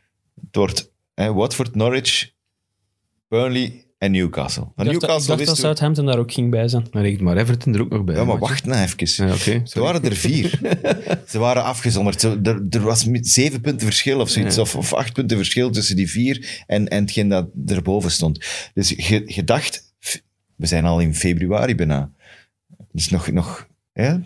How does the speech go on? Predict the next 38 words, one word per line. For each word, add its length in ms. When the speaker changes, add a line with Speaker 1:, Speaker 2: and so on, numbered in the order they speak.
Speaker 1:
is 160
geen 120
speeldag 380
meer. 240
Speaker 3:
Nee, 100
Speaker 1:
Het 100
is 60
Speaker 3:
nee. 100
Speaker 1:
februari, 680
volgende 320
speeldag. 280
Speaker 2:
Dan 100
mogen 160
we 60
straks 240
de 80
maand 240
weer 100
naar 120
aankomen. 540
Speaker 1:
Voilà. 280
Dus 320
dan 200
denkt 200
het 100
toch, 180
ja, 340
er 160
worden 200
er 60
Speaker 2:
Ah, 60
ja. 60
Speaker 1:
drie 200
van 160
die 140
vier, 360
punt 220
gedaan. 500